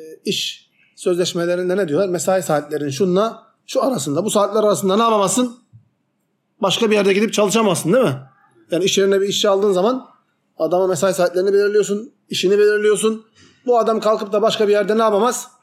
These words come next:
Gidip çalışamaz. "Ya yan fabrikada kamyon gelmiş, orada da yük indireceğiz, ben oradayım, bir yarım saat yokum." diyebilir mi adam?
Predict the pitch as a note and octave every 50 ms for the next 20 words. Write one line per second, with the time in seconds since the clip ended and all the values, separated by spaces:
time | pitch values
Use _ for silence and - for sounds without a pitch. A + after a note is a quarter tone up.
0 | _ _ _ _ _ _ _ _ - G#3+ G#3 F#3+ - A3+ A#3 G#3+ - A#3+ A3+ G3+
1 | D#3+ F3 A3 A#3 A3+ A#3+ B3+ A#3+ A3 A#3+ B3 B3 A#3+ A3 A3+ A#3+ A#3 B3 B3 -
2 | - - - _ _ _ _ _ _ _ _ _ _ _ _ _ _ _ _ _
3 | _ _ _ _ _ - G#3+ G#3+ A#3 B3 C4 B3+ B3+ A#3 A3+ A3+ A3 A3+ B3+ A#3+
4 | A#3+ A#3 A3+ A3+ A#3+ B3 B3+ B3 A#3 G#3+ G#3 C4 D4 - - - - - A3 A3
5 | A#3 A#3+ A#3+ G#3+ G#3+ G3+ G3+ G3 F#3 F#3 F3+ E3 E3+ F#3+ G#3+ A3+ A3 G#3 G3+ F#3+
6 | F3+ E3+ E3 F3 F#3 F#3+ G3+ G3+ F3+ G3 F#3+ G3 A3 G3+ - G#3+ G3+ G3+ G#3 G#3+
7 | A#3+ B3+ B3+ A3+ G3 F#3 G3 A#3 A#3+ A#3 - -